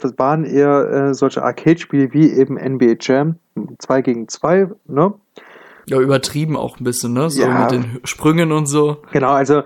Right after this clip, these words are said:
Speaker 1: ähm, heute vergleicht man das dann mit N B A Playgrounds oder N B A Street, wenn das einer kennt. N B A Hangout gab's fürs N vierundsechzig auch nochmal. Genau, N B A Jam gibt's übrigens auch fürs Handy mittlerweile. Wird immer aktualisiert fürs I O S und, ähm,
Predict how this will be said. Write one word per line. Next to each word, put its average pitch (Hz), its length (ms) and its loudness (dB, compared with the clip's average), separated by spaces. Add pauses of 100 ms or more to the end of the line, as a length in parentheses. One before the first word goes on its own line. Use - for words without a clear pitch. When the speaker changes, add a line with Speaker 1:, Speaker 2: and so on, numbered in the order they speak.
(340)
Speaker 1:
ähm, 143 460 0
heute 151 380 0
vergleicht 139 400 -2
man 143 80 0
das 135 140 -2
dann 131 220 -2
mit 131 200 0
N 135 180 -4
B 123 160 4
A 127 40 0
Playgrounds 147 760 0
oder 127 340 2
N 127 140 -4
B 113 160 2
A 120 80 0
Street, 165 460 2
wenn 143 140 0
das 143 160 -2
einer 139 220 -2
kennt. 139 480 -4
N 135 140 -4
B 120 180 2
A 110 60 -8
Hangout 156 580 0
gab's - 240 -6
fürs - 220 -8
N 160 180 -2
vierundsechzig 139 600 -2
auch 135 220 -6
nochmal. 131 400 -4 (680)
Genau, 143 180 2
N 170 200 2
B 165 100 6
A 151 60 2
Jam 190 220 0
gibt's 175 180 -4
übrigens 160 280 2
auch 151 140 -2
fürs - 320 -2
Handy 196 220 0
mittlerweile. 202 680 2 (340)
Wird 135 380 -2
immer 143 180 2
aktualisiert 147 600 4
fürs 147 180 0
I 139 180 2
O 139 100 4
S 180 260 0
und, 143 360 -4
ähm, 135 320 0